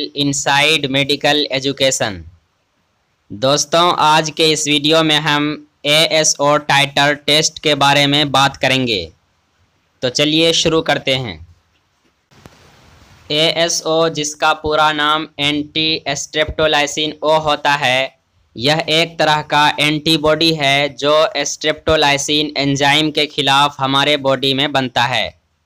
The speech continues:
स्ट्रेप्टोलाइसिन एंजाइम स्ट्रेप्टोकोकस बैक्टीरिया के द्वारा निकाला गया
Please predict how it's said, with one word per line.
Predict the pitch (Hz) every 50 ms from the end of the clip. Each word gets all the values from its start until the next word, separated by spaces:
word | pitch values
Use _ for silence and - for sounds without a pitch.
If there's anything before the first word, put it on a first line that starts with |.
| _ _ _ _ _ _ _ _ _ _ _ _ _ _ _ -
स्ट्रेप्टोलाइसिन | 147 156 - - - 170 175 165 - - 185 175 170 165 156 160 156 - - 175 170 180 180 -
एंजाइम | - 156 156 156 143 151 147 147 147 147 147 147 151 156 147 - - - 143
स्ट्रेप्टोकोकस | 151 147 - - 165 165 165 165 - 165 160 160 156 156 151 - 165 170 170 - - 135
बैक्टीरिया | 131 143 143 143 - 151 151 156 160 160
के | 160 165 160 151
द्वारा | 143 143 143 143 143 147 147 143
निकाला | 143 139 135 135 151 147 151 156 160 156
गया | 151 147 143 143 143